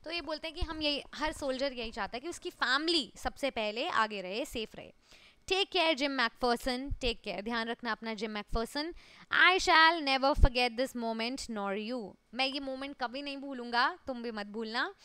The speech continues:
He saluted, ऐसे सैल्यूट किया, and walked away from me slowly, unwillingly I felt।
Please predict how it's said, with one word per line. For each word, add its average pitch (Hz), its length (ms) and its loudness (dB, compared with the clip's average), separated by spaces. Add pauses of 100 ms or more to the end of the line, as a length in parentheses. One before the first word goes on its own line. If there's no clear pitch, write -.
(680)
He 349 180 4
saluted, 269 720 0
ऐसे 262 500 -4 (220)
सैल्यूट 269 540 -4
किया, 233 420 -4 (500)
and 330 340 6
walked 262 480 4
away 233 460 -2
from 254 200 -6 (100)
me 240 160 -8 (100)
slowly, 269 600 -2 (120)
unwillingly 220 880 -4
I - 140 -14
felt। - 280 -12